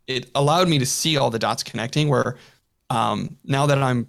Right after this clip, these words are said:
kind of learning some web development at a basic level, I understand how the rest of it works. I understand, like, how it's communicating over the network. I know where it would be running and how that would look.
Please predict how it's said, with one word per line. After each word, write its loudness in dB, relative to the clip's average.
kind 0
of 0
learning 0
some -6
web -2
development -4
at -4
a -4
basic 0
level, 0
I 2
understand 0
how 0
the 0
rest -2
of -10
it -14
works. -6
I -2
understand, 0
like, -12
how 0
it's -2
communicating 2
over -2
the 0
network. -2
I -6
know -4
where 0
it -4
would -4
be -2
running 0
and -8
how -8
that -4
would -2
look. -2